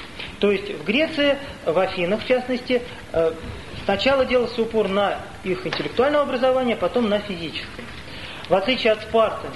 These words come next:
например, где уже с самого раннего возраста, э, юные спартанцы приучались к очень суровым и жестким условиям войны. Что в себя включали словесные науки? Э, во-первых, это чтение,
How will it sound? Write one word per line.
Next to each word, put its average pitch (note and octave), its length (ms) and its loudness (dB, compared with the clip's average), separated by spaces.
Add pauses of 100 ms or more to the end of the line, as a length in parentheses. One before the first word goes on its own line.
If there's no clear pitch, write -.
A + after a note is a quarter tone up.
(140)
например, E3 400 0
где E3+ 180 0
уже F#3+ 200 0
с - 80 -8
самого F#3 420 2 (220)
раннего F3+ 380 2
возраста, B3 680 0 (320)
э, D#3+ 160 2 (160)
юные G3 300 2
спартанцы A3+ 580 0
приучались G#3 480 0
к - 80 -2
очень G#3+ 260 0
суровым G#3+ 480 2 (260)
и E3 80 -2
жестким F#3+ 420 0
условиям E3+ 480 2
войны. E3+ 300 2 (1600)
Что E4+ 200 4
в - 40 -4
себя C#4+ 200 4
включали B3+ 340 2
словесные A3 540 2
науки? G3+ 400 0 (800)
Э, D#3 360 2 (260)
во-первых, C4+ 500 2
это F#3+ 200 2
чтение, G#3+ 640 2